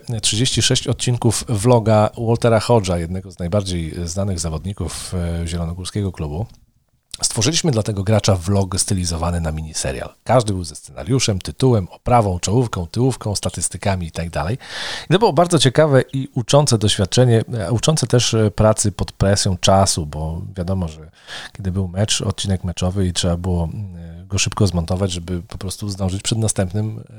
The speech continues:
e, przed następnym spotkaniem. E, co jeszcze tam było? Jeden z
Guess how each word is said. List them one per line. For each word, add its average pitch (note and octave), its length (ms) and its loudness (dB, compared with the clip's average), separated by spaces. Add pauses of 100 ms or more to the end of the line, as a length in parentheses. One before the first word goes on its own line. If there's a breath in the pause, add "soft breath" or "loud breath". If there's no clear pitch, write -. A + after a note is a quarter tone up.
e, A2 40 -18
przed A#2 180 -6
następnym A#2 400 -4
spotkaniem. A2+ 540 0 (920)
E, F2 520 -2 (480)
co - 200 2
jeszcze D3+ 360 0
tam G#2 220 0
było? F#2 320 -14
Jeden E3 280 4
z - 240 2